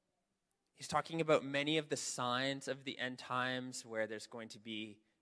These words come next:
um, many hard things that are gonna be under, uh, undergone by the church.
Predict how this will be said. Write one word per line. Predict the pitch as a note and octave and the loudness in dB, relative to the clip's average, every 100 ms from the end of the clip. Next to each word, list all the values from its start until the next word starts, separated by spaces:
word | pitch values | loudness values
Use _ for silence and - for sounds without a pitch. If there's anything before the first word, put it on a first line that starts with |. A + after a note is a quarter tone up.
| - | -10
um, | G#2+ G2 F#2 F#2+ F#2+ _ _ _ _ _ _ _ _ _ _ - | -4 -4 -6 -12 -20 _ _ _ _ _ _ _ _ _ _ -8
many | D3 E3+ F3 | 0 0 0
hard | - D3+ D3+ D3+ | 2 4 4 2
things | C#3+ B2+ A2+ - | -2 -2 -4 -4
that | A#2+ | -2
are | |
gonna | A#2 A#2+ | -2 -8
be | A2+ - | -8 -6
under, | A#2+ A2 A2+ _ - | -6 -6 -10 _ -6
uh, | A#2 A2 G#2 | 0 0 0
undergone | A#2+ A#2+ A2+ A2 | -4 -4 -2 -4
by | A2 G#2+ | -4 -6
the | |
church. | - G#2 F#2 | -4 -4 -4